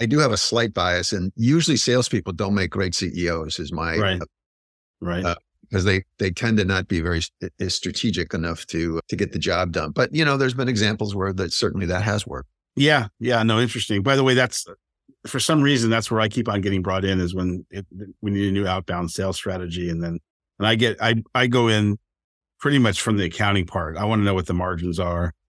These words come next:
Speaker 2: I find that the biggest mistake, I shouldn't say the biggest mistake, but the most consistent mistake I see are companies' leadership not charging the right amount for their widgets or services,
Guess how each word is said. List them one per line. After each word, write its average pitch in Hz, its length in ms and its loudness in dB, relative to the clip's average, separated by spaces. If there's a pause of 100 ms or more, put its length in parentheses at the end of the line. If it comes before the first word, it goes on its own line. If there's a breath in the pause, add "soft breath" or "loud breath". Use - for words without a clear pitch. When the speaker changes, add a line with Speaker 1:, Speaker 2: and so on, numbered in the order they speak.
(300)
Speaker 2:
I 95 140 -2
find 107 340 2
that 92 140 0
the 104 80 0
biggest 95 380 0
mistake, 92 480 -4 (840)
I 113 100 -4
shouldn't 151 260 0
say 131 80 0
the 95 80 0
biggest 101 360 -2
mistake, 92 360 -6
but 98 100 -4
the 98 80 -2
most 101 220 -2
consistent 101 560 -2
mistake 87 420 -6
I 90 80 -6
see 90 460 -4 (640)
are 90 260 -2
companies' 92 600 -4 (420)
leadership 98 560 -2
not 92 320 -2 (340)
charging 92 460 -4
the 87 100 -4
right 87 200 -2
amount 87 360 -2
for - 160 -10
their 82 380 -4 (280)
widgets 87 460 -4
or 80 120 -6
services, 82 840 -6